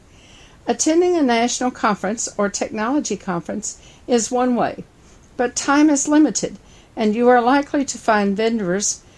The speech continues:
eager to sell the item and too busy to provide training.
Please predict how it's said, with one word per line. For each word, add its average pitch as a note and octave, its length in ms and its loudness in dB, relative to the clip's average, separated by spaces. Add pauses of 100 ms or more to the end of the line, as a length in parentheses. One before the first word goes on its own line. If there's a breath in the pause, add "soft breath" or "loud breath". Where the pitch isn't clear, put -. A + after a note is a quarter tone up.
(220 soft breath)
eager B3+ 340 2
to G3+ 320 -2
sell D#4+ 440 2
the D4+ 180 2
item F3 380 -2 (400 soft breath)
and A3+ 180 0
too D#4+ 220 0
busy G3+ 380 2
to - 180 -4
provide F3+ 500 0
training. F3 480 -4